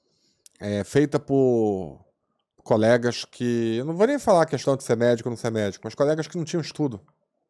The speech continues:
pro assunto, né? Isso foi decisivo pra, pra pandemia ter sido pior do que ela poderia ter sido. Eu falo pra todo mundo que o exemplo da ação das autoridades públicas no Brasil e no mundo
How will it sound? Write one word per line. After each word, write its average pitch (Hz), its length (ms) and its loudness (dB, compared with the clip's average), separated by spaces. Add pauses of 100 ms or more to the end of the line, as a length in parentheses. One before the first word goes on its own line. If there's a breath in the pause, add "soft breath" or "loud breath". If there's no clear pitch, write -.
(260)
pro 95 140 -4
assunto, 139 420 -6 (160)
né? 131 220 -2 (1160 soft breath)
Isso 131 1120 2
foi 117 480 4
decisivo 127 680 0
pra, 120 800 2 (640)
pra 110 180 4
pandemia 110 540 2
ter 117 100 -6
sido 110 240 -10 (180)
pior 120 360 6
do 127 80 -4
que - 100 -2
ela 127 100 2
poderia 120 300 -2
ter 123 160 -6
sido. 80 340 -16 (880)
Eu 90 120 -8
falo 107 280 2
pra 104 140 -2
todo 127 220 -2
mundo 113 280 0
que 120 140 -4
o 117 60 4
exemplo 117 480 0
da 110 260 2
ação 123 320 0
das 120 140 0
autoridades 107 520 0
públicas 104 480 -4
no 104 60 -4
Brasil 107 360 0
e - 20 -2
no 117 80 -2
mundo 95 340 -8